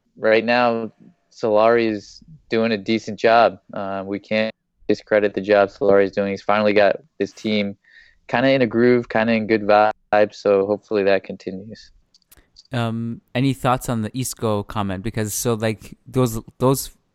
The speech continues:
Speaker 2: basically any minutes, like, like, are part of the conclusion of the game. I'm running my reaction. I'm not really looking unless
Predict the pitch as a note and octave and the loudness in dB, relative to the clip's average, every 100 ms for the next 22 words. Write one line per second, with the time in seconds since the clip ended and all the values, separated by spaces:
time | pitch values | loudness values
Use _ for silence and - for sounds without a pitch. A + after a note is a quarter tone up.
0 | _ _ _ - C3+ - C3+ C3 A#2+ B2 | _ _ _ -2 0 0 -6 -6 -4 0
1 | C3 A2+ G#2+ A2+ A#2+ - G#2+ A2 G#2 - | 2 2 2 0 -2 -6 -6 -6 -8 -6
2 | G2 F#2 F2+ - A2 G#2+ G#2 - G#2 F#2+ | -4 -4 -6 -2 -2 0 -4 -6 -8 -4
3 | A2 G#2+ G#2+ F#2+ F#2+ G#2 G#2 G2 G2 G#2 | -4 -2 -4 -6 -4 -2 -2 0 0 -2
4 | G#2 F#2+ F2+ F#2 G2+ - G#2 G#2 G2+ F#2+ | -2 -4 -4 -6 -6 -6 -4 -4 -4 -4
5 | G2 - A2+ G2 F#2+ F#2 - | -6 -6 -8 -6 -6 -8 -12